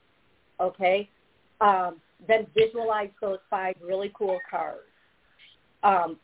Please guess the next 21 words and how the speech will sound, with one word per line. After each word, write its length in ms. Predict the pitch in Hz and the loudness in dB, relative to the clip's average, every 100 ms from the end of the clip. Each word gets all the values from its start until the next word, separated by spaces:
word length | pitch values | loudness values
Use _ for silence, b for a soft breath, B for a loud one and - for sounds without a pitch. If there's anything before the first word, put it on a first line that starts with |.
| - | 0
from 320 | 240 214 180 | 2 4 0
that 260 | 180 170 - - _ _ _ _ _ _ | -6 -6 -10 -20 _ _ _ _ _ _
result 480 | 190 208 208 185 180 | -14 -8 -4 -2 -4
of 140 | 175 165 | -6 -6
that 260 | 175 160 - | -6 -8 -18
winning, 460 | 180 220 233 160 - B B B | 0 2 2 -2 -18 B B B
or 360 | - 233 208 180 - | 2 4 4 0 -8
this 160 | 160 160 - - | -8 -8 -8 -12
house, 340 | 269 208 156 - - | -8 -6 -8 -18 -12
or 200 | 202 185 185 | -6 -6 -4
this, 160 | 233 - - | -4 -6 -10
or 100 | 185 | -6
that. 200 | 208 B 269 B | -6 B -10 B
And 140 | 240 | 0
before 340 | 247 - 269 311 | -2 0 2 2
you 240 | 247 226 | -2 -8
know 180 | 226 220 | -4 -4
it, 140 | 202 - | -2 -2
those 200 | 220 254 _ | -2 -2 _
things 280 | 269 247 226 | -8 -8 -6
will 200 | 220 | -8